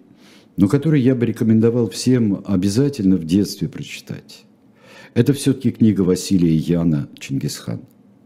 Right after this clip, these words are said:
Баты хуже, «Последнему морю» ещё хуже,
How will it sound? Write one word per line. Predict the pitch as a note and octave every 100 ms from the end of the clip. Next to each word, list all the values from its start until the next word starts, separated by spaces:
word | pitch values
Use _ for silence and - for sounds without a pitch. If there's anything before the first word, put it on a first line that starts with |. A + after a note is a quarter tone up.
| _ _ - - - _ _ _
Баты | D2 A2 - A2+
хуже, | F#2+ - D3+ D3+ C#3 C#3
«Последнему | C#3 A2 G2 G#2+ F#2+ F#2+ F#2 F#2
морю» | G#2+ C3 A#2 G2 - - - _
ещё | D#3+ - D#3+
хуже, | - B2+ B2 A2